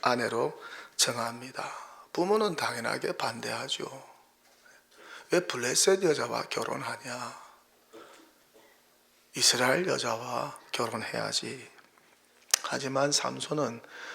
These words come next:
부모의 말을 듣지 않습니다. 블레셋 여인을 아내로 맞이합니다.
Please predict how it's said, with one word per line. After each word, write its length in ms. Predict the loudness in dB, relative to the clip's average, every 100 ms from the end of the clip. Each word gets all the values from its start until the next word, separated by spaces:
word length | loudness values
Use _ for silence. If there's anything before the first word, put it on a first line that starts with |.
| -12 -14 -2
부모의 380 | 4 8 8
말을 320 | 8 4 2 0
듣지 360 | 0 2 2
않습니다. 840 | 2 0 -2 -2 -6 -4 -4 -4 -8 -16 -20 -20 -18 -4
블레셋 760 | 4 6 6 6 4 -2 -8
여인을 600 | -6 -2 2 2 2 -4 -10 -18 -16 -2
아내로 580 | 0 2 0 0 0 -2 -16 -12
맞이합니다. 1040 | -2 0 0 -2 -4 -8 -10 -10 -8 -10